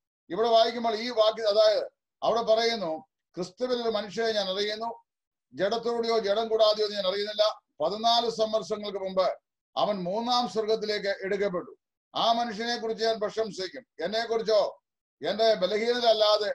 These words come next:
പ്രശംസിക്കുകയില്ല." അവിടെ ആത്മാക്കൾ ഉച്ചരിച്ചുകൂടാത്ത ഞരക്കങ്ങളാൽ സംഭാഷിക്കുന്നത് ഞാൻ കേട്ടു എന്ന് പറഞ്ഞാണ് ആ ചരിത്ര ആവിഷ്കാരം അവിടെ അപ്പോസ്തലനായ പൗലോസ് എഴുതുന്നത്.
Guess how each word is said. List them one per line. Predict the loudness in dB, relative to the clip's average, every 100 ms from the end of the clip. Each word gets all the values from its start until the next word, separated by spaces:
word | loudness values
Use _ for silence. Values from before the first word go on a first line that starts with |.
| -8
പ്രശംസിക്കുകയില്ല." | -16 -14 -6 -4 -2 -2 -4 -6 -10 _ _ _ _ -2
അവിടെ | 0 0 0 0 0
ആത്മാക്കൾ | 0 0 0 0 0 -4 -8 -8
ഉച്ചരിച്ചുകൂടാത്ത | -10 -8 -8 -8 -6 2 4 2
ഞരക്കങ്ങളാൽ | -2 0 0 0 0 2 0 -4 _ _ -2
സംഭാഷിക്കുന്നത് | 2 6 4 4 -4 0 0 0 -2
ഞാൻ | -2 -2 -2
കേട്ടു | -4 -4 -6 -2
എന്ന് | 0 2
പറഞ്ഞാണ് | 2 2 0 0 -4 -10 _ -4
ആ | -2
ചരിത്ര | 0 0 -2 -2 2
ആവിഷ്കാരം | 4 4 0 -4 -4 -2 0 -2 -6 _ -4
അവിടെ | 2 2 2 -2
അപ്പോസ്തലനായ | -4 -4 0 2 2
പൗലോസ് | 0 -4 -4 -6 -8
എഴുതുന്നത്. | -6 -8 -8